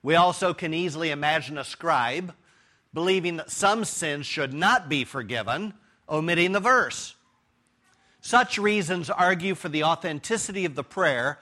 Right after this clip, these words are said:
and its subsequent omission by later copyists, whereas reasons of equal weight cannot be adduced for the prayer's inauthenticity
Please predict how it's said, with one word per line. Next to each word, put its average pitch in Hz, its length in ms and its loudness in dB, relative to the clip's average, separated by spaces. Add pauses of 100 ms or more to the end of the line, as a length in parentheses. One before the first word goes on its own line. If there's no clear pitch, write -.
(260)
and 160 180 -2
its 151 180 -4
subsequent 185 840 -4
omission 147 880 -4 (360)
by 156 180 4
later 160 360 2
copyists, 147 800 -2 (480)
whereas 160 520 2
reasons 151 480 -2
of 185 200 -6
equal 165 480 -4
weight 135 440 -6
cannot 165 440 -2
be 165 160 -2
adduced 143 720 -4 (440)
for 170 100 -8
the 151 100 -4
prayer's 160 480 -2 (180)
inauthenticity 160 1400 -2